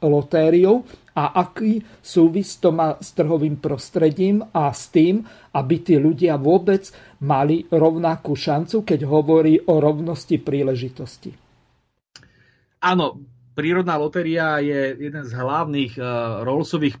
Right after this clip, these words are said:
Speaker 2: pojmov a je pravdou, že ja som na ňo nadviazal aj vo svojej koncepcii, ktorú predstavujem v knižke Späť k Marxovi, kde hovorím o takzvanom čistom úsilí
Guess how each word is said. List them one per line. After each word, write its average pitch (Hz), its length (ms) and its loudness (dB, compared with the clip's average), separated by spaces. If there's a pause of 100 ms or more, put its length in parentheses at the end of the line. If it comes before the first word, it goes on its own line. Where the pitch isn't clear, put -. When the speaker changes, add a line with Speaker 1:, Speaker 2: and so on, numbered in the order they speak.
Speaker 2:
pojmov 147 640 2 (340)
a 139 160 -4
je 160 80 -2
pravdou, 147 480 -2
že 139 400 0
ja 127 80 -2
som 151 160 -8
na 143 160 -4
ňo 143 80 -4
nadviazal 139 560 -2
aj 135 80 0
vo 127 160 -6
svojej 139 240 -4
koncepcii, 135 640 -6
ktorú 135 160 -2
predstavujem 127 880 0
v 110 160 -6
knižke 135 320 -2
Späť 143 240 -2
k 120 80 0
Marxovi, 139 640 2 (320)
kde 131 160 -2
hovorím 139 480 4
o 131 240 4
takzvanom 127 480 -2
čistom 143 400 0
úsilí 147 640 0